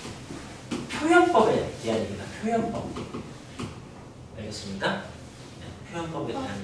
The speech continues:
얘기로 알고 계시면 될 것 같습니다. 오케이? 자, 그럼 이제 수학적 귀납법은 뭐냐면,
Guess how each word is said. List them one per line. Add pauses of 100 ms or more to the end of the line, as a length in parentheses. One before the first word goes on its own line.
얘기로 (380)
알고
계시면
될
것 (100)
같습니다. (1120)
오케이? (480)
자, (640)
그럼
이제
수학적
귀납법은
뭐냐면,